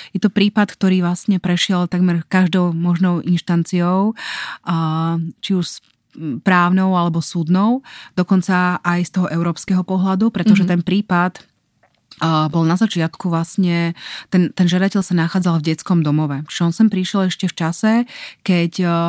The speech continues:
Speaker 1: bol, a, maloletý, teda blízky síce už veku dospelosti, ale stále maloletý.
Speaker 2: Bez rodičov.
Speaker 1: Bez rodičov, ocitol sa to úplne sám, bol umiestnený do detského domova a v dôsledku vlastne nezrovnalosti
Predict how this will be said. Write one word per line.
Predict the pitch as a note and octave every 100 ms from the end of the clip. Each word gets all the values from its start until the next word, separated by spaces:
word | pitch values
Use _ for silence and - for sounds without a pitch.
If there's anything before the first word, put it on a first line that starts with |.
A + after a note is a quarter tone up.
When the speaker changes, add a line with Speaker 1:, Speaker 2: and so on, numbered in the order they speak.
| E3+ D#3+
Speaker 1:
bol, | E3+ E3+ E3 E3 D#3+
a, | - D#3 D3+ D#3
maloletý, | D3+ D#3+ E3 E3+ A#3 C4+ D4 -
teda | E3 D3
blízky | E3+ E3 -
síce | F#3 D#3+ E3
už | D#3
veku | D3+ - D3+
dospelosti, | F3+ - G#3 F#3+ -
ale | E3 D3+
stále | E3+ E3+
maloletý. | D3+ C#3+ E3 F3+ - B3 C#4+ - -
Speaker 2:
Bez | G#3 G3+
rodičov. | F#3+ E3+ - F#3
Speaker 1:
Bez | F3 E3 G3
rodičov, | G#3 G#3+ - A3 G#3+ G#3+ G#3 -
ocitol | E3+ E3+ F3
sa | F#3 E3+
to |
úplne | E3 D#3+ F3+ D#3+
sám, | - F3+ G#3 A#3+ A3
bol | E3 E3
umiestnený | F3 - E3+
do | D#3+
detského | D#3 - E3 C#3+
domova | D3 F3 G#3+ B3+ D4 - - - -
a | G3
v | F3
dôsledku | G3+ B3+ -
vlastne | G#3+ G3+ - G#3 F#3+ F3+ -
nezrovnalosti | F#3 F#3+ G3+ G3 F#3+ F#3